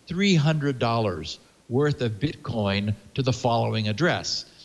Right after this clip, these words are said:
And there were four addresses in the code that, that were, that would surface ra-, um,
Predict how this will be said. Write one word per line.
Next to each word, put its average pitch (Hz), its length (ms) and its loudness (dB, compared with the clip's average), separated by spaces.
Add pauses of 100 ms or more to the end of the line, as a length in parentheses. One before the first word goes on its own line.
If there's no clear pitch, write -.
And 127 120 -2
there 135 100 4
were 127 120 2
four 170 400 0
addresses 127 540 -2
in 113 120 -2
the 113 60 -2
code 113 520 0
that, 123 160 -8
that 123 100 -4
were, 113 420 -2
that 120 80 -4
would 117 260 -4
surface 117 520 0
ra-, 123 140 -2 (100)
um, 98 380 0